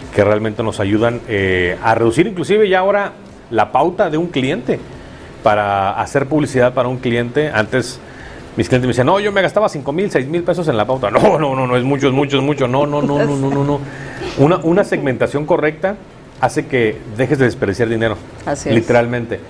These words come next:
Speaker 1: Ya no tienes que invertir cinco mil en la red social. Puedes invertir mucho menos, puedes invertir mil, mil quinientos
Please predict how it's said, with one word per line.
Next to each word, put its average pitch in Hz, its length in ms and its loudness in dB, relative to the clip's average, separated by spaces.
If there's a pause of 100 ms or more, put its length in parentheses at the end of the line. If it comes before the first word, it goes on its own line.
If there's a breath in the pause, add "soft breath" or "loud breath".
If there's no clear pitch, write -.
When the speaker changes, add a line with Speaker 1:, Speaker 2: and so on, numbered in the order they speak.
(100)
Speaker 1:
Ya 117 100 4
no 143 100 2
tienes 160 220 -2
que 160 80 0
invertir 147 320 0
cinco 135 240 -4
mil 123 260 2 (120)
en 107 120 -2
la 98 80 2
red 104 160 0
social. 101 280 -4 (460 loud breath)
Puedes 127 240 4
invertir 131 540 -2
mucho 160 320 2
menos, 156 420 -2
puedes 113 200 -2
invertir 104 380 -6 (340)
mil, 131 320 4
mil 123 180 2
quinientos 117 600 0